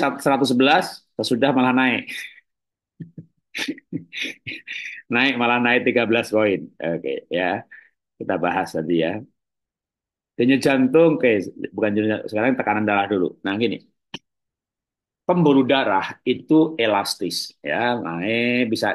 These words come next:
Dia, dia tubuh itu cerdas. Jadi prinsipnya tubuh itu cerdas. Dia bisa, pembuluh darah itu bisa melebar, bisa melentur.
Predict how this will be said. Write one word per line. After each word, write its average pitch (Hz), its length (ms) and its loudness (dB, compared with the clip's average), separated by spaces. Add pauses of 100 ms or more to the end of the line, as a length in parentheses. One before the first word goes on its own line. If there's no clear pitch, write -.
Dia, 151 200 4
dia 185 140 6 (840)
tubuh 170 360 6
itu 170 120 4 (100)
cerdas. 131 360 0 (140)
Jadi 107 200 -2
prinsipnya 135 460 2 (120)
tubuh 117 320 2
itu 107 140 2
cerdas. 85 400 -4 (1000)
Dia 147 140 6 (100)
bisa, 110 420 2
pembuluh 120 280 4
darah 117 140 2
itu 160 160 4
bisa 104 560 0
melebar, 107 500 2 (440)
bisa 101 260 -4
melentur. 92 420 0